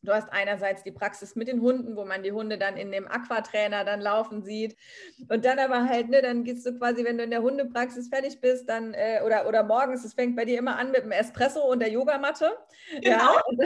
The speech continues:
Speaker 1: dann geht's mit den Hunden in den Wald, dann kann man mit dir in die Hundepraxis und dann kann man mit dir in den Stall. Und man kann überall sozusagen mit reingucken. Und auch das also dieser völlig transparente Einblick in euer beider Alltag finde ich total spannend, weil man muss sich darauf ja auch einlassen.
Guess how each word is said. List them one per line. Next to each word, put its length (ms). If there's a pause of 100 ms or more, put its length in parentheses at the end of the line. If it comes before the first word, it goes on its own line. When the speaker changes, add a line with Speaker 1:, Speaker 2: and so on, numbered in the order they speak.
(160)
Speaker 1:
dann 160
geht's 260
mit 180
den 140
Hunden 360
in 120
den 200
Wald, 420 (300)
dann 160
kann 140
man 180
mit 140
dir 120
in 60
die 100
Hundepraxis 680
und 100
dann 160
kann 140
man 160
mit 160
dir 120
in 60
den 140
Stall. 340
Und 100
man 120
kann 300
überall 480
sozusagen 540
mit 140
reingucken. 520
Und 100
auch 160
das 300 (360)
also 160
dieser 420
völlig 300
transparente 720
Einblick 460
in 100
euer 240
beider 340
Alltag 560
finde 240
ich 120
total 400
spannend, 380
weil 100
man 140
muss 120
sich 120
darauf 300
ja 160
auch 40
einlassen. 720